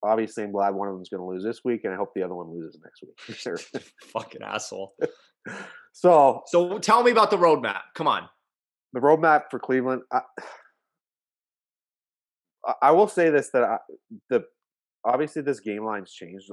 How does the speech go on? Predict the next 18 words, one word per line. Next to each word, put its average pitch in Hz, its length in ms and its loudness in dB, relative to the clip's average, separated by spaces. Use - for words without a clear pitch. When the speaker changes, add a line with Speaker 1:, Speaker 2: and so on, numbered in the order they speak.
Speaker 1:
I - 40 -18
think, - 260 -16
a 95 40 -12
lot. 87 320 -10
I, 104 40 -10
I - 100 -10
don't 104 140 -12
know, 98 240 -10
is, 90 100 -16
is 90 140 -18
Sean, 98 220 -14
is 95 60 -12
that 95 60 -8
right? 87 320 -8
You, 104 220 -20
you 101 120 -16
know 104 120 -10
that? 110 160 -6